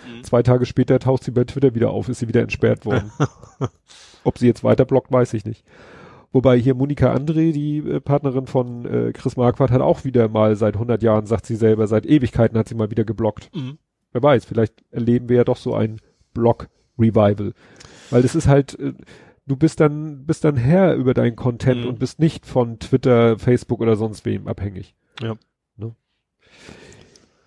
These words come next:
Speaker 2: Ja, und dann hab ich, äh, Pick-to-Text. Das eben war ja Blog-to-Text. Äh, jetzt
Speaker 1: Mhm.
Speaker 2: hab ich Pick-to-Text und das werde ich hier live vorführen.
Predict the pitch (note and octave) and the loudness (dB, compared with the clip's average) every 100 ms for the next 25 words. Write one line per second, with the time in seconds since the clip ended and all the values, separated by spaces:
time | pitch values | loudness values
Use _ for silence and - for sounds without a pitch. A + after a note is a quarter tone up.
0 | _ _ G#3 D#3+ - C#3+ D#3+ F3 E3+ G3 | _ _ 2 2 0 0 0 2 0 0
1 | F#3+ - - - D3+ D3+ C#3+ _ - G#3+ | -2 -4 -8 -4 0 0 -2 _ -2 -2
2 | - - - E3+ - A#3 - - - - | -4 -20 -6 -2 0 0 -2 -16 -16 -18
3 | _ - B2 C3 C#3+ B2+ B2 A2+ A#2+ C#3+ | _ -10 -8 -4 -2 2 2 2 2 0
4 | - - F3+ G3 - - - - B2 C#3 | 0 -6 -2 -2 -2 -8 -16 -8 -6 -2
5 | D#3 C#3 - G#3 - B2+ C3 - - B2+ | -2 -2 -2 -2 -2 -2 -2 -2 -4 -4
6 | - B2 A#2 B2 A#2+ - A#2 C#3+ G3+ - | 0 0 0 0 0 0 0 2 2 0
7 | - - G3 - A2 C3 | -8 -2 0 0 -2 -4